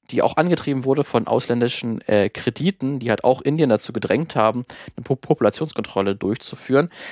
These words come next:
dass Indien sich, äh, neunzehnhundertsechsundsiebzig entschieden hat,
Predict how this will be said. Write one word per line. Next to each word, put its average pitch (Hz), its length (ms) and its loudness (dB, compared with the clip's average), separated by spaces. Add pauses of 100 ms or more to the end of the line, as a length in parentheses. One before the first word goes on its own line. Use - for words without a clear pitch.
dass 113 160 0
Indien 160 240 4
sich, - 340 -4
äh, 110 180 4
neunzehnhundertsechsundsiebzig 123 1000 -2
entschieden 139 480 -6
hat, 127 240 -2